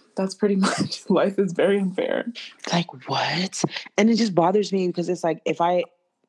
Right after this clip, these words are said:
Speaker 2: you know, if I were to get rich, like, nobody I knew would be, would be suffering. Do you know what I mean?
Speaker 1: Mm-hmm. Yeah.
Speaker 2: Like, nobody I knew would be, like, having to work or any of that fucking bullshit. You know what I mean? But it's like,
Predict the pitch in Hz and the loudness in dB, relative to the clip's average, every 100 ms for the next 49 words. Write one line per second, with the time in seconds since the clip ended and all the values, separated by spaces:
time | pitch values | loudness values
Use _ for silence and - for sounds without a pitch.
0 | _ _ - 220 208 190 190 214 226 180 | _ _ -4 0 2 2 2 0 0 -2
1 | 170 160 151 165 - 143 131 - _ _ | -2 0 -2 -2 -2 -2 -2 -8 _ _
2 | _ _ - 160 190 202 208 143 156 151 | _ _ -4 0 2 2 0 -2 -2 -2
3 | 147 147 135 135 127 - 139 139 135 - | -2 -2 -4 -2 -4 -4 -4 -2 -2 -2
4 | 131 120 - - - - 143 143 127 175 | -2 -4 -6 -10 -14 -6 -2 0 0 2
5 | 214 196 175 - - - 160 143 - - | 2 0 -4 -10 -8 -2 0 0 -2 -4
6 | 147 160 190 190 160 147 151 156 151 143 | 0 2 4 2 0 -2 -2 -2 -4 -4
7 | 143 135 139 135 127 123 _ _ _ _ | -6 -2 -2 0 -2 -4 _ _ _ _
8 | 135 147 156 143 139 120 120 139 147 143 | -4 -2 -2 -6 -8 -8 -4 0 2 0
9 | 143 135 127 123 _ _ - 170 151 143 | -2 -2 -4 -4 _ _ -2 0 2 0
10 | 147 147 151 120 123 139 - 185 196 202 | -2 -2 -4 -2 -2 0 0 0 0 -2
11 | 202 202 190 190 - _ _ _ _ _ | -2 -2 -4 -6 -12 _ _ _ _ _
12 | _ _ _ - 175 180 180 160 139 | _ _ _ 0 2 2 -2 -4 -4